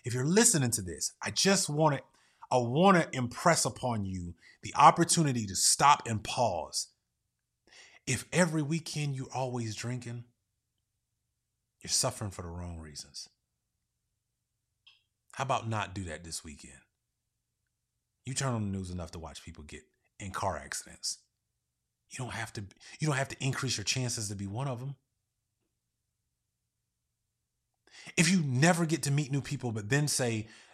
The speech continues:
"Uh, I don't have no new friends," you're suffering for the wrong reasons. We, we, we're human. We're supposed to connect.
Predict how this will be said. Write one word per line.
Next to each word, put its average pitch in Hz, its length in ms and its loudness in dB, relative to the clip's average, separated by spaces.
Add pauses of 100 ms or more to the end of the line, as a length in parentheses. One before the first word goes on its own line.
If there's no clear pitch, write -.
(280)
"Uh, 123 360 6 (260)
I 131 120 10
don't 139 140 6
have 131 260 2
no 123 260 2
new 113 120 0
friends," 113 600 -2 (360)
you're 113 80 -2
suffering 127 420 2
for - 120 -6
the 101 100 -4
wrong 98 300 -2
reasons. 92 600 -6 (680)
We, 147 200 0 (100)
we, 131 180 -2
we're 131 140 4
human. 117 340 4
We're 110 100 0
supposed 151 400 -2
to 123 60 -4
connect. 85 460 -8